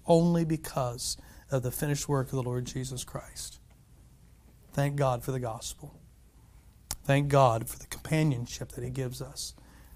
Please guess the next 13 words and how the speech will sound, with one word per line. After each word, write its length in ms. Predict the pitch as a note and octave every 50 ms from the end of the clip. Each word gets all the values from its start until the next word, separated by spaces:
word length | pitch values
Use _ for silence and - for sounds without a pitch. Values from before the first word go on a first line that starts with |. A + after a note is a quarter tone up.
| - - -
that'll 160 | - A#2 A2+ A#2
be 140 | B2 B2
for 160 | A#2+ - - B2
eternity. 460 | A#2+ - - - B2 A#2 A2+ B2 A#2+
Thank 320 | - - F#3+ F3 D#3 -
Him 80 | C3+ A#2+
for 300 | - - - B2 A#2+ C3
it, 80 | D3 - - - - - - - - - - - - - - - - - -
and 100 | - C3
then 80 | B2+ B2+
love 200 | B2 B2 A#2+ -
one 120 | - C3+
another. 260 | C3+ C3 C3+ - -